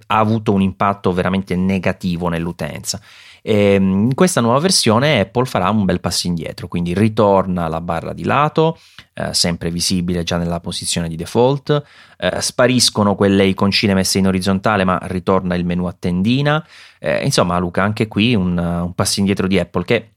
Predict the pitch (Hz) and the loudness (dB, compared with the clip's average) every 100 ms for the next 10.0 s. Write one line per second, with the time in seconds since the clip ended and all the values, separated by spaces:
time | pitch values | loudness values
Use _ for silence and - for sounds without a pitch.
0 | - - 127 120 127 - 151 202 - 127 | -20 -4 0 2 0 2 2 2 2 2
1 | 104 101 95 98 98 104 87 87 87 90 | 4 2 0 2 2 2 2 0 -2 -2
2 | 90 - 95 95 - 92 98 95 95 92 | -4 -2 0 0 -2 -2 0 0 0 2
3 | 101 95 95 92 92 92 90 92 90 90 | 0 0 0 0 0 0 0 2 0 0
4 | 90 - 98 87 90 87 - 87 87 - | 0 2 0 2 -2 -2 -4 -4 -2 -2
5 | 90 98 98 87 92 92 85 85 90 - | 0 0 2 0 0 -2 -2 -4 -4 -2
6 | 87 85 85 - 90 87 87 - 85 82 | -2 -2 -4 -4 -2 -2 -2 -4 -4 -4
7 | 90 90 90 92 101 85 85 85 80 85 | -4 -2 -2 -2 -2 -2 -4 -4 -4 -4
8 | 90 87 87 87 82 85 - 90 - 82 | -6 -4 -4 -4 -6 -6 -6 -8 -8 -10
9 | 87 85 - 95 87 87 87 92 92 | -8 -10 -6 -6 -6 -8 -10 -8 -8